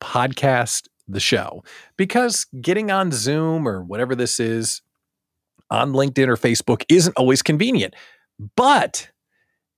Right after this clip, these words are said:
if you subscribe to the podcast on your favorite podcast player, then I'm always in your pocket.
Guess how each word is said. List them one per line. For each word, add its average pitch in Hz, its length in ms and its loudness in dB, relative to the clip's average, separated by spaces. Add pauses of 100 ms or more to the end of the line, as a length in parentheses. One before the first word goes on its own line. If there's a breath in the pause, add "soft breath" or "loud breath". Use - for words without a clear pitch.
(160)
if 208 260 4
you 214 160 4
subscribe 185 540 2
to 175 40 0
the 156 80 2
podcast 151 840 -6 (420)
on 135 180 -2
your 165 140 2
favorite 147 500 2 (920)
podcast 139 540 -2
player, 139 420 2 (600)
then 120 100 -6
I'm 160 140 0
always 127 300 0
in 131 80 -2
your 139 100 -4
pocket. - 400 -8